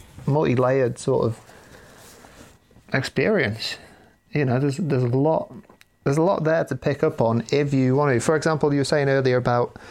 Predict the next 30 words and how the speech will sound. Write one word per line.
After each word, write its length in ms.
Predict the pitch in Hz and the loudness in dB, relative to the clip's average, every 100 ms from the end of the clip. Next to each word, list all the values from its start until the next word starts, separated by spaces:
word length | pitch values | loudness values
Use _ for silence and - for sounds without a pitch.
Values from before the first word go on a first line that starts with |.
| - - - | -18 -16 -4
you 80 | - | 0
know, 60 | 139 | 2
those 160 | 131 | 2
questions 560 | 127 - 131 - 131 113 | 0 -2 -2 -2 0 0
at 80 | 120 | 0
the 80 | 127 | 0
start 240 | 139 123 | 0 0
of 60 | 123 | 0
the 80 | |
game 380 | 117 131 113 107 - - - | 0 0 0 -2 -6 -18 -2
and, 280 | 123 113 117 - - - - - | 0 2 0 -8 -20 -20 -20 -4
you 80 | 123 | 0
know, 140 | 117 - | 0 0
making 300 | 131 123 123 | 0 0 0
your 60 | 113 | 0
choices 500 | - 131 123 120 110 | 2 0 0 0 2
of, 300 | 110 120 - | 0 0 -2
of 120 | 113 | 0
which 220 | 135 - | 0 0
questions. 460 | - 147 - 139 127 | -2 -2 -2 -2 0
And 100 | 160 | 0
it, 140 | 190 - 160 | 0 0 0
it 80 | 151 | 0
hadn't 280 | 170 151 | 0 0
even 260 | 147 127 117 135 | 0 0 0 -2
occurred 360 | 117 156 170 | 0 0 0
to 60 | - | 0
me 100 | 113 | 0
until 300 | 104 117 107 | 0 2 2
now 360 | 101 101 110 | 2 0 -2